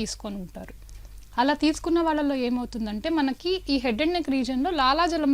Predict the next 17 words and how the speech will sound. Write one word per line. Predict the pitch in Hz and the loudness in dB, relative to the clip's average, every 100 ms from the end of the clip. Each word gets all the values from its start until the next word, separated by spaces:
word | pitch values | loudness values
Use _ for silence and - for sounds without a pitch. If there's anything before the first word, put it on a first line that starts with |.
| 262 | 2
ప్రొడ్యూస్ | 240 214 233 | 0 0 0
చేసే | 226 381 277 | -2 0 4
గ్రంథులు | 262 330 427 339 | 4 6 4 4
ఉంటాయి, | 233 185 - 240 | 2 0 -2 -4
ఈ | |
సైడ్ | 233 254 247 | -4 -4 -4
కానీ, | 247 240 240 233 | -4 -4 -4 -4
ఈ | 220 | -4
కింద | - 226 220 220 | -4 -2 -2 -6
కానీ. | 190 185 - - - - - - - 247 | -8 -12 -14 -18 -20 -20 -20 -20 -4 2
ఆ | 254 247 226 | 4 4 4
రేడియేషన్ | 262 320 320 302 285 247 | 4 4 2 2 0 0
వల్ల | 220 311 403 - | 0 0 2 0
ఆ | 226 226 | 0 0
గ్రంథులు | 226 254 339 359 269 | 2 4 4 2 2
డ్యామేజ్ | 240 240 254 226 214 | 0 0 0 -2 -4
అయ్యి, | 202 269 | -2 -2